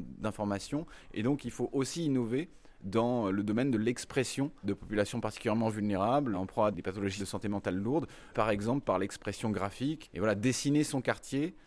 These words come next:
ça révèle aussi, euh, beaucoup de choses pour un urbaniste sur les dilatations d'espace sur, euh, certains endroits, sur, euh, le fait qu'on va dessiner de manière plus détaillée un espace par rapport à un autre.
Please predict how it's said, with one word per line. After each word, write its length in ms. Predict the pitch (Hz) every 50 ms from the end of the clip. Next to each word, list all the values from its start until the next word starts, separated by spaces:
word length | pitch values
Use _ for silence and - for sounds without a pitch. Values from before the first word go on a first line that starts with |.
| - - - -
ça 200 | - - 113 104
révèle 340 | 107 117 117 127 143 143
aussi, 440 | 123 107 - - - 135 151 151 135
euh, 80 | 107 95
beaucoup 280 | 98 107 123 - 135
de 60 | - -
choses 300 | - - 127 147 151 -
pour 160 | - 117 110
un 120 | 104 107
urbaniste 520 | 110 107 104 101 92 92 101 120 139 - -
sur 260 | - 107 98 95 90 - - - -
les 120 | 90 98
dilatations 600 | 98 101 113 110 107 104 - 107 101 - - 107
d'espace 440 | 107 101 - - - 107 107 107 -
sur, 260 | - - - 98 85
euh, 80 | 82 87
certains 420 | - - 95 - - 95 95 92
endroits, 400 | 104 95 98 95 - 101 107 120
sur, 240 | 117 - - 104 - - - - - - -
euh, 120 | - 87
le 80 | 87 92
fait 180 | - - 107 -
qu'on 100 | - 101
va 100 | 95 95
dessiner 300 | 101 98 - 113 113 120
de 120 | 104 -
manière 280 | 95 95 95 92 92 -
plus 200 | - - 131 127
détaillée 540 | 123 131 - - 110 113 110 117 123 127
un 100 | 127 120
espace 320 | 113 110 - - 113 113 -
par 160 | - 107 98
rapport 300 | 98 95 - - 98 92
à 40 | 92
un 220 | 92 101 104 110
autre. 560 | 120 123 131 139 139 139 - - - 104 98